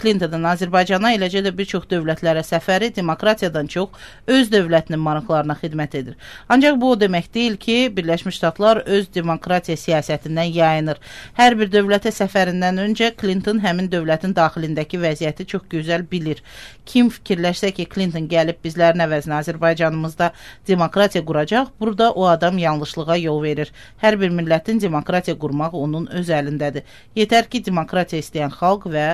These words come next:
dövlətin istəyi olar. Bu da Şah İsmail imzalı dinləyicinin, ə, fikirləridir. Başqa bir dinləyici Orxan yazır ki, "Salam Azadlıq, Azərbaycana gələn dövlət başçıları fəxri xiyabana dəvət edil-,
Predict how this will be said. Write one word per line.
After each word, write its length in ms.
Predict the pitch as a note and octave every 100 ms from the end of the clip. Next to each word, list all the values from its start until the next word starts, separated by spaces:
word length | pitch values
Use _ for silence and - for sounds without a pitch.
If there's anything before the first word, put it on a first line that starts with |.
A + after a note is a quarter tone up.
| E3+ E3+
dövlətin 640 | F3+ D#3 D3 D3 - E3 -
istəyi 380 | - - E3 D#3
olar. 220 | C3+ B2+ -
Bu 80 | E3+
da 140 | F#3 F#3 - -
Şah 240 | - F#3
İsmail 360 | D#3+ F#3+ E3 D#3
imzalı 360 | D3 E3 D#3+ F3
dinləyicinin, 640 | F#3 E3+ D#3 D3+ D#3 D#3+ D#3 - - -
ə, 120 | E3+ D#3 D#3 -
fikirləridir. 680 | - F#3+ D#3+ D#3 D3+ D3+ - - - -
Başqa 300 | A3+ A#3 C4+ A3
bir 140 | F#3
dinləyici 500 | F#3+ F3+ E3 D#3+ D3
Orxan 440 | E3 F3 - E3+
yazır 320 | E3 E3 F3+ G3+
ki, 160 | B3+
"Salam 340 | B3 F#3+ F#3+ F3+
Azadlıq, 420 | E3 D#3+ G3 G#3+
Azərbaycana 640 | G3 F3+ E3+ F3 F#3 G3
gələn 280 | F#3+ E3+ E3
dövlət 380 | F3+ F3 G3 F#3+
başçıları 540 | E3+ - E3+ E3 G3 G#3 -
fəxri 300 | F#3 F3 G3
xiyabana 580 | - F3+ D#3+ D#3+ E3 F3+
dəvət 400 | F3+ E3 D#3+ E3 -
edil-, 440 | F3 D#3+ E3 D#3+